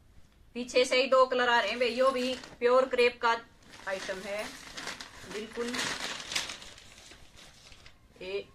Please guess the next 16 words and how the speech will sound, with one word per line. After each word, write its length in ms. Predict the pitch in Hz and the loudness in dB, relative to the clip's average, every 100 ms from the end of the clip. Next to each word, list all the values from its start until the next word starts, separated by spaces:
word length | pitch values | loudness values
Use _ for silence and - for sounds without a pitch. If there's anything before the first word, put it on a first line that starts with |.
| 196 | -10
ये 120 | 208 | -8
देखो 320 | 208 - 185 | -8 -10 -12
भाई, 180 | 170 156 - - - - - - | -12 -14 -16 -20 -20 -20 -20 -16
स्किन 340 | - - 247 254 | -12 -6 -2 4
हा 160 | 302 | 4
कलर 260 | 294 269 240 | 6 2 2
है, 140 | 226 | 2
ये 120 | 240 240 | 2 2
बादामी 380 | 240 247 254 | 4 4 4
हा 100 | 277 | 2
रंग 160 | 262 240 | 2 2
का 140 | 262 | 4
आ 60 | 254 | 4
रहे 180 | - 196 | 2 -4
हैं। 260 | 269 294 - - - - - - - - - - - | -8 -10 -14 -20 -20 -20 -20 -20 -20 -20 -20 -20 -16
ये, 240 | 175 190 | -14 -14